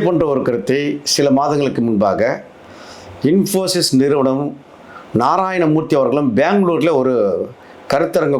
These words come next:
கூட்டத்தில் இதே கருத்தை தெரிவித்தார். ஆனால் அவர் வந்து எழுபது மணி நேரம் வாரத்திற்கே வேலை செய்ய வேண்டும் என்ற கருத்தை அவர் பேசியிருக்கார். அவரை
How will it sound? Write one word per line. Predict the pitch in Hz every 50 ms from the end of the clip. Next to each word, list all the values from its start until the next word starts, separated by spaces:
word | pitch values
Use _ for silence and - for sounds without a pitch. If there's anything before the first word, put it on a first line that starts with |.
| -
கூட்டத்தில் | 131 127 - 131 - - 131 123
இதே | 120 131 143 139 -
கருத்தை | 123 113 98 143 139 127
தெரிவித்தார். | 131 120 117 110 98 - - - - - - - - - - - - - - - - -
ஆனால் | 131 170 170 147
அவர் | 147 143 151
வந்து | 160 151 127 131
எழுபது | 147 175 208 214 208 190 170
மணி | 175 165 151 151
நேரம் | 147 143 143 143 131 110
வாரத்திற்கே | 127 131 143 147 135 - 135 127 127 139 123
வேலை | 120 127 131 127 -
செய்ய | 127 123 113
வேண்டும் | 113 113 113 107 104
என்ற | 98 101 95 -
கருத்தை | 101 95 - - 120 110 95 87 - - - 95
அவர் | 95 101 104 90 87 - 92 - -
பேசியிருக்கார். | 110 98 - - 71 - - - - - - - - - - - - - - - - - - - - - - - - - - - - - 127
அவரை | 165 196 190 180